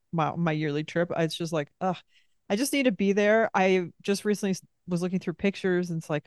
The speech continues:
oh my God, I fucking miss the feeling that I get when I'm there. And I, you know, when I was, the last time I was there with Heather, we were, bu-, she loves it there too. And she's ta-, she's looking, "Okay, maybe I need to, like,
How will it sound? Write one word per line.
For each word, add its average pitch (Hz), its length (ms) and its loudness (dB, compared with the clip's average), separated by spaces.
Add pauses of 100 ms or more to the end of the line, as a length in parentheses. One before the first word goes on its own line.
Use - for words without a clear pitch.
oh 190 120 -4
my 151 160 -6
God, 104 180 -4
I 160 120 -2 (120)
fucking 185 280 -2
miss 160 280 -6 (480)
the 202 100 2
feeling 175 600 0 (480)
that 202 120 4
I 202 80 4
get 233 240 2
when 214 100 0
I'm 214 260 0
there. 220 280 2
And 170 240 0
I, 131 380 -4
you 196 100 -4
know, 170 160 2
when 185 200 0
I 190 120 6
was, 185 520 0
the 175 80 0
last 185 200 4
time 185 100 0
I 180 40 2
was 170 100 0
there 170 340 2
with 160 180 -6
Heather, 175 420 0 (400)
we 254 80 6
were, 269 120 8
bu-, 208 220 4
she 285 260 2
loves 214 200 8
it 175 100 -2
there 156 140 4
too. 165 520 2
And 170 180 0
she's 180 180 -2
ta-, 185 220 0
she's 180 420 -4
looking, 175 460 -2 (260)
"Okay, 208 200 0
maybe 214 260 0
I 247 60 0
need 247 140 -2
to, 240 120 2
like, 226 160 0